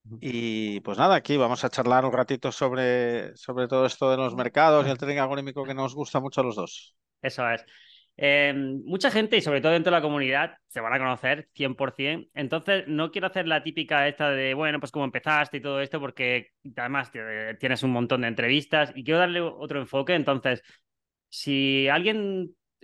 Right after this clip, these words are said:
Speaker 1: tuviese que hacerse una idea de ti o si tú tuvieses que definirte como, em, tres cualidades que te definan principalmente como trader, eh, ¿qué dirías,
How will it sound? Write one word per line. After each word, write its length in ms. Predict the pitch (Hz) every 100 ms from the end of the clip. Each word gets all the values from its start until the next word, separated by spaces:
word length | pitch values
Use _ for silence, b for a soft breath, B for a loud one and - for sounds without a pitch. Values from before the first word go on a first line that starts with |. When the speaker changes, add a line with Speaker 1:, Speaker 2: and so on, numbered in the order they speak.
| 117
Speaker 1:
tuviese 300 | 160 160 165
que 60 | 151
hacerse 260 | 160 156
una 100 | 151
idea 200 | 135 147
de 160 | 139 127
ti 180 | 147 147
o 160 | 131 127
si 100 | -
tú 80 | 127
tuvieses 280 | 151 160 160
que 80 | 151
definirte 520 | 139 135 139 135 139
como, 440 | 131 127 123 127
em, 460 | - 123 123 123 120 -
tres 240 | 147 -
cualidades 560 | - 143 131 131 143 -
que 120 | 131
te 120 | 127
definan 580 | 120 107 139 156 208 160
principalmente 680 | 139 139 139 127 131 135 156
como 260 | 139 131
trader, 440 | - 131 156 190 196
eh, 480 | 131 127 123 120 120
¿qué 80 | 147
dirías, 560 | 151 127 104 92 -